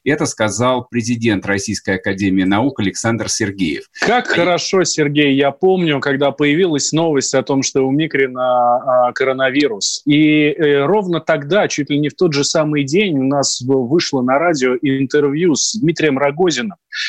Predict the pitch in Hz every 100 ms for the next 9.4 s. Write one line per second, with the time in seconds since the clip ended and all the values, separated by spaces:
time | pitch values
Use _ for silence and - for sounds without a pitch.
0 | - 127 156 208 247 202 147 147 170 180
1 | 160 214 165 110 135 156 - 147 156 147
2 | 165 180 240 165 147 135 131 123 131 135
3 | 123 117 113 117 139 139 165 139 120 -
4 | 113 - 117 - 120 123 123 110 107 98
5 | - - - 123 120 120 143 147 160 196
6 | 240 143 - - _ - - 180 - 220
7 | 202 143 - - - 139 139 135 131 131
8 | 123 127 143 156 226 175 135 120 135 147
9 | 214 220 156